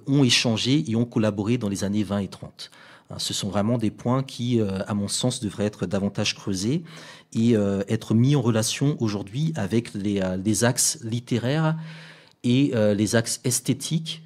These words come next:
que l'on voit se développer, notamment dans tout ce qui relève des courants, euh, afrofuturistes ou afropéens, par exemple. Donc, croiser, euh, les productions littéraires et les productions artistiques et, euh, interroger, je dirais, les, euh, les continuités,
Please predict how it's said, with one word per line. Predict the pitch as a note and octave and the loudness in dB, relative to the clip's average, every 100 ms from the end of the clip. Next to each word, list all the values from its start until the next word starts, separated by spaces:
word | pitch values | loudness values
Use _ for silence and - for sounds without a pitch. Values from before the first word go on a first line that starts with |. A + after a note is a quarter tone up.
| - | -4
que | B2+ | 0
l'on | A#2 | 2
voit | G#2 B2+ | 4 2
se | - G#2+ | 0 0
développer, | G2+ G#2 - A2 C3+ | -2 -2 -4 -2 -2
notamment | B2 G2+ G2+ G2 A#2+ | -2 -4 -2 0 -2
dans | G2 | -4
tout | F2+ - | -8 -8
ce | - | -8
qui | - | -4
relève | G#2 G2 A2 G#2+ | -2 0 0 -2
des | G2+ | -8
courants, | - F#2 G#2 A2 A2+ F#2+ | -6 -4 -2 -2 -2 -4
euh, | F2+ F2 - | -6 -8 -8
afrofuturistes | G#2+ - - - - G2+ G#2 A#2 - - | -8 -6 -8 -8 -10 -6 -4 -4 -6 -10
ou | G2+ | -8
afropéens, | F#2+ - G#2+ - F#2 E2 | -8 -6 -8 -6 -10 -10
par | - - | -12 -12
exemple. | - F2+ | -12 -12
Donc, | F#2 G2 - | -14 -14 -14
croiser, | - - A2 G#2+ A#2+ D#3 D#3+ - - - - | -8 0 0 0 -2 -4 -8 -20 -20 -14 -6
euh, | F#2+ F#2+ | -4 -4
les | F#2+ F#2+ A2 | -4 0 0
productions | - A2+ A2 - | 0 -2 -2 -4
littéraires | G#2 G2+ G#2 A2 A#2+ | -4 -4 -2 0 0
et | |
les | G2 | -2
productions | - G2 G2 - A#2 | -4 -6 -6 -6 -4
artistiques | G#2 - - - - - - - - - - | -6 -8 -10 -10 -12 -14 -20 -20 -20 -16 -4
et, | G#2+ | -2
euh, | F#2+ F2 | -2 -2
interroger, | A2+ A2+ A2 G#2+ G#2 A2+ B2+ | -4 0 0 0 0 0 0
je | G#2+ | -2
dirais, | F2+ F#2 G#2 A#2+ | -4 -4 0 0
les, | G2+ G2 F2 | 0 -2 -2
euh, | F2 | -4
les | F#2 G2+ | -2 -2
continuités, | - C3 - B2 A#2+ - B2+ | 2 0 2 0 0 0 -2